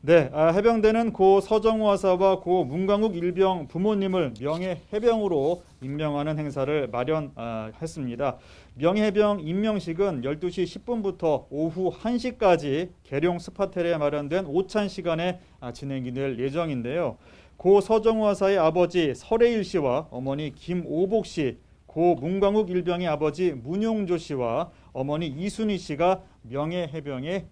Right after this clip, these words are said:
주인공입니다. 당시 연평 부대장이었던 이승도 해병대 사령관은 십 년 전 오늘을 한시도 잊을 수 없었다면서 두 해병의 숭고한 희생과 헌신을, 아, 모든 해병대원들의, 아, 가슴과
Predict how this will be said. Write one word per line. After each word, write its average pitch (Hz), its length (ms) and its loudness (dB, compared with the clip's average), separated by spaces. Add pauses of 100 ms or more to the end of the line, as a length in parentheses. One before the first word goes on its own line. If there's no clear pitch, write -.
주인공입니다. 131 1080 -4 (480)
당시 180 340 0
연평 196 360 0
부대장이었던 185 760 0
이승도 180 500 -2
해병대 180 320 -2
사령관은 151 680 -4 (240)
십 208 180 -8
년 196 260 -2
전 196 240 0
오늘을 180 520 2 (200)
한시도 185 720 -2
잊을 160 260 -4
수 175 200 -10
없었다면서 147 1160 -2
두 160 240 -4
해병의 175 400 -2
숭고한 180 400 -4
희생과 175 460 -4
헌신을, 160 540 -2 (280)
아, 120 160 -8
모든 190 380 6
해병대원들의, 175 1040 0
아, 117 240 -10
가슴과 165 680 2